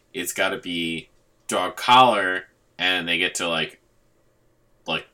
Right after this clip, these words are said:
pull their opponent around the ring for a little bit after the match, right? Like, after all this build-up, you can't just have him, like, pull down some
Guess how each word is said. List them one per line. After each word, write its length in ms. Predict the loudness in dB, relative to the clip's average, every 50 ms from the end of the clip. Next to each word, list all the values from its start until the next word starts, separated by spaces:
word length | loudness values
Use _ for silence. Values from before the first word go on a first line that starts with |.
| _ -18
pull 380 | -8 -4 -2 0 0 0 -2 -2
their 300 | -2 0 0 0 0 -2
opponent 480 | -4 -4 -6 -6 -4 -4 -4 -4 -4 -4
around 220 | -6 -6 -6 -6
the 80 | -6 -6
ring 200 | -6 -8 -8 -8
for 100 | -8 -8
a 60 | -6 -6
little 160 | -6 -6 -6
bit 100 | -4 -2
after 280 | -2 -2 -2 -4 -8
the 80 | -16 -16
match, 200 | -14 -14 -14 -8
right? 320 | -2 2 2 2 2 0 -4 -12 -20 -20 -20 -20 _ _ -8
Like, 320 | -4 -2 -2 -2 -2 -6 _ _ _ _ _ _ _ _ _ _ _ _ _ _ _ _ -20 -20 -20 _ _ _ _ _ _
after 280 | -2 -2 -2 -2 -2 0
all 120 | 0 0
this 140 | 0 -2 -4
build-up, 320 | -2 2 2 2 2 0 -6
you 60 | -6
can't 200 | -2 -2 -2 -2
just 160 | -2 -6 -4
have 200 | -2 0 0 0
him, 140 | 0 -4 -6
like, 260 | -4 -4 -4 -4 -6 -12 -20 _ _ _ -20 -20 -20 -20 -20
pull 260 | -18 -12 -8 -4 -2
down 280 | 0 2 2 0 0 -2
some 280 | -6 -6 -6 -8 -12